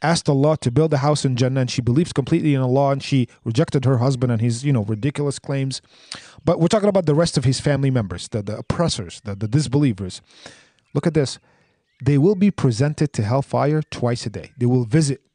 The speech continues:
visit, not see, visit hellfire twice a day. غدوا وعشيا. Like during the day and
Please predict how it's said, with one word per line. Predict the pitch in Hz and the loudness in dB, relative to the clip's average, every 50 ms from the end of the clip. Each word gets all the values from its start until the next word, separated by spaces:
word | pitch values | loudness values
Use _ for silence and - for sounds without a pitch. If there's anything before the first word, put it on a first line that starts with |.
| _ _ _ | _ _ _
visit, | - - 180 190 160 123 87 95 | -2 2 2 2 2 0 -2 -2
not | 131 147 - | -4 -2 -2
see, | - - - 202 175 127 117 139 - _ _ _ _ _ _ _ | -2 0 2 2 2 2 0 -4 -10 _ _ _ _ _ _ _
visit | - 117 107 110 120 160 262 262 180 170 147 - - _ _ _ | -14 -14 -12 -2 0 2 2 4 2 0 -2 -2 -6 _ _ _
hellfire | - 120 131 123 - - 104 95 110 135 156 180 - _ _ _ _ _ _ _ | -6 -4 -4 -4 -4 -4 -6 -2 0 0 0 0 -2 _ _ _ _ _ _ _
twice | - - - 117 113 135 151 156 160 - - - - - | -12 -6 -2 0 0 0 0 0 -2 -4 -4 -8 -4 -4
a | 123 | -4
day. | 113 117 107 92 - - | -2 -2 -4 -4 -6 -10
غدوا | 101 104 117 160 170 151 160 151 160 170 160 156 165 | -10 0 0 0 2 2 2 2 2 0 -2 -4 -6
وعشيا. | 123 117 110 98 113 - - 139 120 104 90 - - _ _ _ _ _ _ _ _ _ _ _ _ _ _ | -8 -8 -6 -6 -8 -6 -4 -4 -4 -6 -8 -12 -16 _ _ _ _ _ _ _ _ _ _ _ _ _ _
Like | 120 113 113 110 - - - | -6 -4 -4 -4 -4 -6 -4
during | 123 117 131 135 127 120 | 0 0 0 2 0 0
the | 120 101 | -2 0
day | 98 143 170 185 202 185 - - | 0 2 2 2 0 -2 -4 -6
and | - 131 120 120 117 | -4 -2 -2 -2 -2